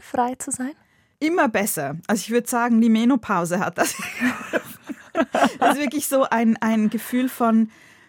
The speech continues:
Speaker 2: also viele Frauen schildern mir das auch, mit denen ich rede. Ich sag's zuerst auf Englisch, "not giving a fuck anymore." Also, dass man eigentlich keinen Scheiß mehr auf irgendwas gibt.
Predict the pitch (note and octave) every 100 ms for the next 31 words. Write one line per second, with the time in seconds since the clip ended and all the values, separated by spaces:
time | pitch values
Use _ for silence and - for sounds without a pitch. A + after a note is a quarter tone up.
0 | _ _ G3+ G#3+ - C4 C4 B3+ A3+ A3
1 | A#3+ B3 A3+ C4+ C4+ C4 A#3 - A#3+ C4
2 | - - A3+ - A3+ G#3+ G#3 G#3 A3+ A#3+
3 | B3 B3 - _ _ G#3+ - A3 - F#3+
4 | A3 G3+ - G3+ A3+ B3 - G#3+ G#3+ A3+
5 | - A#3+ A3+ G3+ F#3 - A3 - - F#3+
6 | F3+ E3+ A#2 D#3+ - G3 G#3+ A3+ A3 G#3+
7 | G3+ G3 G#3 G#3+ - G#3+ G#3+ A3 F3 F#3
8 | - G3+ C#3+ F3 - F#3+ F#3+ F3+ - A#3
9 | C4+ -